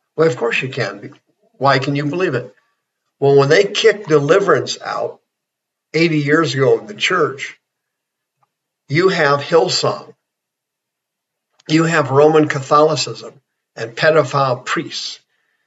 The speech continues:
You have the Southern Baptist Convention loaded with sex perverts.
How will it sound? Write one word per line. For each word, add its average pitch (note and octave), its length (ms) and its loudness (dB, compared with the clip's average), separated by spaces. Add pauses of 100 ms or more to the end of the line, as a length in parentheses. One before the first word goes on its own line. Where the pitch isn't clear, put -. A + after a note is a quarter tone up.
(120)
You E3 160 2
have E3 160 2
the C#3+ 100 -2
Southern D3+ 520 2
Baptist D3+ 520 -2
Convention B2 800 -6 (100)
loaded D3+ 720 -2
with C3 200 -2
sex C#3+ 340 2
perverts. - 760 -6